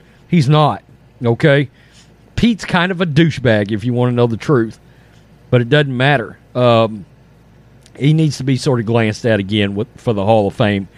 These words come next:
in my opinion, all right? Uh, look,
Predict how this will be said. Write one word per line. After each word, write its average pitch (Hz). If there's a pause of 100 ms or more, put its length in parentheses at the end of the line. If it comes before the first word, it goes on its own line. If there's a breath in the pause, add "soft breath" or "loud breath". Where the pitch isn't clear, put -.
(300 soft breath)
in 151
my 147
opinion, 113
all 120
right? 117 (640 soft breath)
Uh, 113 (420)
look, 151